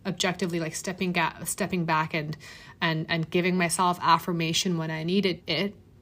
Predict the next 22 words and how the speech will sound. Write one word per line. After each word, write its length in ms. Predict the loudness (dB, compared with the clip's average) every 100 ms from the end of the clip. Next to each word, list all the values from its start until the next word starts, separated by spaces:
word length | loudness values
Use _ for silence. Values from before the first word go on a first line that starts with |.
| -4
And 140 | 4
also, 220 | 4 6 4
like, 200 | 4 2
you 60 |
know, 100 | 0
obviously 400 | 2 0 -2 -2
going 280 | 0 0 2
back 260 | 2 2 2
to 100 | 0
my 120 | 2
early 260 | 0 0
memories 500 | 0 0 2 0 0
of 120 | -4 -4
it 260 | -4 -4
and, 240 | -4 -4 -2
and 160 | -4
talking 400 | -4 -4 -4 -4
about 220 | -4 -2 -2
it 80 |
in 80 | -2
that 160 | -4 -2
sense. 480 | 0 0 -2 -4